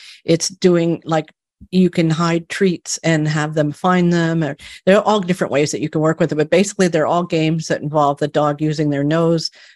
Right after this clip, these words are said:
to find something. And I think all dogs, it's great if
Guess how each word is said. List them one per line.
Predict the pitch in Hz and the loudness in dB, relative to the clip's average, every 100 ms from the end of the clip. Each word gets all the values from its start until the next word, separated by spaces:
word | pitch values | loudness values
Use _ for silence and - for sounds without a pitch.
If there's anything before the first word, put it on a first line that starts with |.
| _ | _
to | 165 | -6
find | - 156 147 | 0 0 0
something. | - 120 - 131 - _ _ - | -2 -4 -8 -12 -14 _ _ -2
And | 151 | 2
I | 165 | 2
think | 190 185 - | 0 -2 0
all | 165 175 196 | 0 2 0
dogs, | 190 170 160 156 165 - - - - - _ _ _ | 0 -2 0 -2 -6 -12 -16 -20 -20 -20 _ _ _
it's | 202 - | 2 2
great | - 175 202 226 | 0 2 2 0
if | 180 175 | -6 -6